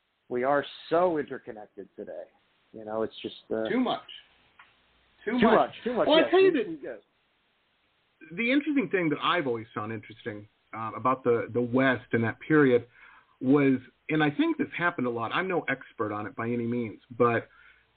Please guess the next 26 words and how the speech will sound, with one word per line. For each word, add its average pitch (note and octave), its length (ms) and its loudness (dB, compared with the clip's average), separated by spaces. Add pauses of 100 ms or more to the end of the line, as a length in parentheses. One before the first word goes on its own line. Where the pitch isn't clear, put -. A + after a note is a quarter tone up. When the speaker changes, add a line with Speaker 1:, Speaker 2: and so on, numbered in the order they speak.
(140)
Speaker 2:
um, A2 360 -2
I, C3 220 4
I've, C3 260 2
you E3 260 -2
know, C#3+ 200 4
from, D#3 260 4 (100)
from D#3+ 120 2
what E3+ 100 4
I've C#3+ 180 4
read F#3+ 240 4
and C#3+ 140 2
whatnot, A2+ 400 -2 (240)
a A#2 40 -12
lot A3+ 220 -6
of E4+ 120 -6
people A3 340 0
kinda, F3 380 0 (200)
that G3 160 -2
was G3+ 200 2
the, C3+ 200 2 (180)
one E3 160 0
of F#3 60 4
the D3+ 60 2
places D3+ 440 2
they D3+ 120 6
could, B2+ 220 -4